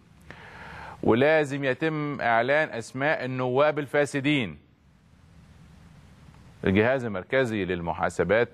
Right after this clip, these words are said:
بيكشف خسائر بالمليارات في الشركة القابضة للصناعات الكيماوية، والناس بتقول: "طبعًا لازم الشركات القابضة تخسر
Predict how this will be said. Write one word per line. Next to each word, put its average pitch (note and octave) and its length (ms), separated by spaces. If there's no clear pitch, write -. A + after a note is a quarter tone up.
بيكشف G#2 380
خسائر F2+ 520
بالمليارات F2+ 880
في - 60
الشركة G#2+ 400
القابضة A2+ 580
للصناعات F2 960
الكيماوية، G2 640
والناس D#2+ 240
بتقول: A2 480
"طبعًا A2+ 380
لازم G2+ 520
الشركات E2 720
القابضة B2+ 540
تخسر G#2+ 600